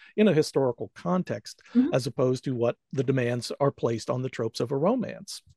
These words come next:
Speaker 2: Right,
Speaker 1: Have you
Speaker 2: right.
Speaker 1: ever wanted to write a romance?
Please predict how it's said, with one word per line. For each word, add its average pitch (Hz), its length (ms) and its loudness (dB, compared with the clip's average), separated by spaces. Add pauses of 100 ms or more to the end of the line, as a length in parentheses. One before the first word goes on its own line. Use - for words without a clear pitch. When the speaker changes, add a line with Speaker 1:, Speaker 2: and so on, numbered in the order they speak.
(360)
Speaker 2:
Right, 135 220 -4 (320)
Speaker 1:
Have 160 160 -2
you 202 60 4
Speaker 2:
right. - 0 -
Speaker 1:
ever 247 120 2
wanted 214 280 4
to 226 40 2
write 226 180 0
a 240 40 -2
romance? 233 520 -4